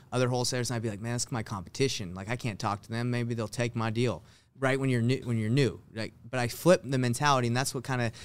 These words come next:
e-, enabled me to understand, like, "Hey, these people aren't competition. These are people we can do business with. This is people we can do deals with," right? So that was the first thing. And then going on my own was just, you know,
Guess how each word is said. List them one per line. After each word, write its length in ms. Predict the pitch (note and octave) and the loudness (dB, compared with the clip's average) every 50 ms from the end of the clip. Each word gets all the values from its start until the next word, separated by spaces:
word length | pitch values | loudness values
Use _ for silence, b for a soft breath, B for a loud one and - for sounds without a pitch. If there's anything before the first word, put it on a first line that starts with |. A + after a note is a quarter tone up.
| B B B - | B B B -10
e-, 80 | A#2+ - - | -8 -4 0
enabled 340 | A#2+ B2 C3 C3+ B2+ B2 | 4 6 6 6 6 6
me 160 | A#2 A#2 A2+ A2 | 6 6 4 4
to 80 | G#2+ | 2
understand, 540 | G2 A2+ A2+ G2+ F#2+ - - B2 B2 A#2+ A2+ | 2 0 0 0 -2 -2 0 0 0 0 0
like, 160 | G2+ G2 - | -2 -2 -2
"Hey, 160 | B2+ C3+ A#2+ A#2+ B B B B B B B B B - _ - A2+ G#2 G#2+ | 0 0 0 0 B B B B B B B B B -20 _ -18 -18 -12 0
these 200 | A#2 C3 D3 - | 0 2 2 2
people 240 | - E3+ D#3 D#3 | 0 0 2 4
aren't 140 | C#3 A#2 G#2+ | 2 2 2
competition. 540 | - A#2 F#2+ F2+ - - C3 D3+ - - A#2 | 2 0 -2 -2 0 2 2 2 2 2 2
These 160 | A2 A2+ A2+ | 0 2 0
are 60 | A#2 | 0
people 260 | G#2 - B2+ A2+ A2+ G#2+ | 0 0 -2 -2 0 0
we 100 | A2 G#2 | 0 0
can 140 | - G#2 | 0 -2
do 140 | F#2+ G2 F#2+ | -2 -2 -2
business 400 | F2 G#2+ B2 A#2+ A2+ G2+ F#2+ - | 0 0 2 2 2 0 -2 -4
with. 120 | F#2 F2+ F2 | -4 -6 -4
This 100 | G2 G2 | -4 -2
is 160 | G2 G2 - | -2 -4 -4
people 260 | - - A2+ G#2+ G#2 | -2 -2 -2 0 0
we 60 | G2+ | -2
can 100 | G2 G2 | -2 -2
do 80 | G2 F#2 | -4 -2
deals 340 | E2+ G#2+ A#2 A#2+ A2+ F#2+ - | 0 2 4 4 4 2 -2
with," 200 | D2 - F#2 F#2+ | -8 -10 -8 -4
right? 280 | G2 G#2 A2+ - - B B B | -2 0 0 -2 -2 B B B
So 120 | - - C3 | -2 2 4
that 80 | D#3+ | 4
was 100 | G3 G3 | 4 4
the 60 | D3+ C3+ | 2 0
first 340 | - - D3+ D3 C#3 - | 0 2 2 2 2 2
thing. 200 | - G2+ G2+ A2 | -2 -2 -2 -2
And 80 | A2+ A#2+ | -2 0
then 380 | B2+ C3 C3 A#2+ - F2 B2+ C3+ | 0 0 -2 -4 -6 -8 -6 -2
going 240 | C3 D3 E3+ F3 | 0 0 0 2
on 180 | F3 E3 D#3+ D3 | 2 2 2 2
my 140 | B2+ A#2+ A#2 | 2 2 2
own 180 | B2+ C#3+ C#3+ C3+ | 2 4 4 4
was 120 | A#2+ G#2 | 2 2
just, 300 | - B2 A#2 - - - | 2 2 0 0 -2 -2
you 100 | - B2+ | -2 -2
know, 200 | A2 A2 G#2 G#2 | 0 0 0 -2